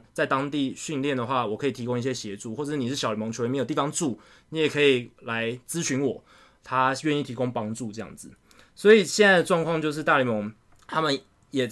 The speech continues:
开始采取很多，呃，重大的措施来限缩球员的群聚，因为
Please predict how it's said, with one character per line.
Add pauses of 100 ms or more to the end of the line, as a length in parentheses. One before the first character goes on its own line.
开
始
采
取
很
多， (340)
呃，
重
大
的
措
施
来
限
缩 (160)
球
员
的
群
聚，
因
为